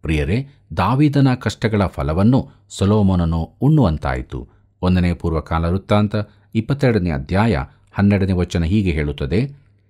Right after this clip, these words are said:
"ನೀನು ನಿನ್ನ ದೇವರಾದ ಯೆಹೋವನ ಧರ್ಮಶಾಸ್ತ್ರವನ್ನು ಕೈಕೊಳ್ಳುವಂತೆ ಆತನು ನಿನಗೆ ಜ್ಞಾನ ವಿವೇಕಗಳನ್ನು ದಯಪಾಲಿಸಿ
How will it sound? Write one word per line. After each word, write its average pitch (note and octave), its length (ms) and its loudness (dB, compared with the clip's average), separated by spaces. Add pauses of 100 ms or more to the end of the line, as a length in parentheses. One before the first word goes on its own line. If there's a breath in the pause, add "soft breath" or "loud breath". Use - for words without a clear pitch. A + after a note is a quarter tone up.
(200)
"ನೀನು G2 540 2 (240 soft breath)
ನಿನ್ನ G#2 240 4
ದೇವರಾದ C3 560 2
ಯೆಹೋವನ A2+ 720 2
ಧರ್ಮಶಾಸ್ತ್ರವನ್ನು F2 1160 -2 (220 soft breath)
ಕೈಕೊಳ್ಳುವಂತೆ D2+ 920 -2 (260 soft breath)
ಆತನು G2+ 480 0 (320 loud breath)
ನಿನಗೆ B2+ 460 2
ಜ್ಞಾನ G2 480 0
ವಿವೇಕಗಳನ್ನು F#2 800 0
ದಯಪಾಲಿಸಿ D#2+ 760 -2